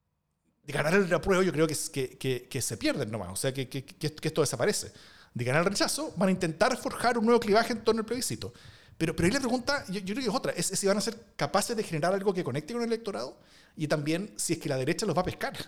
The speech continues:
en una etapa donde la derecha no va a necesitar, eh, tantas personas como con llegada al Mercurio, sino que va a necesitar muchas más personas con llegada a votos en el Parlamento.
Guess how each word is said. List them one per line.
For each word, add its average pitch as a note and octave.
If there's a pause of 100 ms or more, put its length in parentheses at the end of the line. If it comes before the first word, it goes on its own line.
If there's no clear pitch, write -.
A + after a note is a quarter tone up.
(260)
en D3
una D#3
etapa F#3+
donde D#3
la D3
derecha E3+
no D#3+
va E3+
a -
necesitar, C#3 (520)
eh, D#3
tantas F#3
personas F3+
como F3
con D#3
llegada D#3
al E3+
Mercurio, E3
sino F3
que D#3+
va D#3+
a -
necesitar D3+
muchas E3+
más E3
personas F3+
con D#3+
llegada E3
a C#3
votos E3
en D#3
el D#3
Parlamento. B2